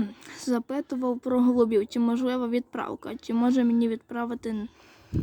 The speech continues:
по новій пошті. На жаль, неможливо. Я це почув у її відео. Ну, н-, нічого страшного тут не сталося. Я і сам сумнівався, що живе перевезення можливе.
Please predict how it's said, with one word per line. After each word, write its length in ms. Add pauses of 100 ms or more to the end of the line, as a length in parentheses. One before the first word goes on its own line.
по 100
новій 260
пошті. 540 (200)
На 160
жаль, 240 (140)
неможливо. 680 (720)
Я 100
це 140
почув 520
у 60
її 360
відео. 520 (1200)
Ну, 120
н-, 240
нічого 480
страшного 680 (460)
тут 180
не 100
сталося. 720
Я 500
і 260
сам 260
сумнівався, 680
що 380 (160)
живе 280
перевезення 840
можливе. 600